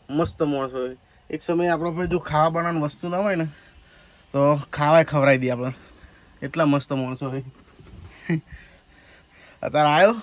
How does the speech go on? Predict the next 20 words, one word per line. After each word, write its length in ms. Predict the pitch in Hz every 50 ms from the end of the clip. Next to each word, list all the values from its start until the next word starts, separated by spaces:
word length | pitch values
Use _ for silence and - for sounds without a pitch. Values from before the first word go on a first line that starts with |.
| - - -
મને 180 | 147 143 151 147
ઓળખે 380 | 139 131 131 131 - 156 135
છે 180 | 127 127 123 120
એ 40 | 120
રહ્યો. 160 | 123 120 170 - _ _ _ - _ _ _ - 120
એ 280 | 120 127 131 131 131 135 127 - - _ _ - - - - -
શું 120 | 147 147
કે, 120 | 147 165 160
"લાઈટ 300 | 165 175 180 196 180 -
પાલું 380 | - 160 165 175 185 160 - - _ _ _ _ - - 131
લઈને 260 | 135 147 160 160 160
આવ," 140 | 170 190 208
ગરમ 340 | 180 143 151 151 160 160 151
દૂધ 140 | 151 156 147
કરેલું 380 | - 160 151 147 147 147 147
હતું, 240 | 147 127 135 127 - - _ _ _ _ _ _ _ _ - - _ _ _ -
તો 280 | - 120 127 131 131 131
મસ્ત 280 | 131 135 147 - - 156
રીતના 260 | 147 147 139 147 143
ભરીને 360 | 127 123 127 127 139 143